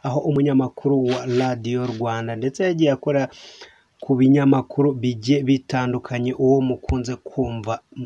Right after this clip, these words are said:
yitwa Ismail Mwanafunzi mu biganiro by'ibyegeranyo neza cyane. Uwo mukobwa rero w'icyuki w'icyuma, uwo nguwo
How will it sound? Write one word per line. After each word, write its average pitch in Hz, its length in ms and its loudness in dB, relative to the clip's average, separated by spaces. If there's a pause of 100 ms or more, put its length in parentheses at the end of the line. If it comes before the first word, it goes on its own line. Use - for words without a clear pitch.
yitwa 117 600 -2
Ismail 123 760 -2
Mwanafunzi 123 960 -2
mu 120 140 -4
biganiro 120 540 -4
by'ibyegeranyo 120 840 0
neza 131 300 0
cyane. 113 420 -6 (760)
Uwo 143 240 6
mukobwa 151 540 4
rero 156 240 4
w'icyuki 151 840 2
w'icyuma, 127 1000 0
uwo 127 260 0
nguwo 131 520 4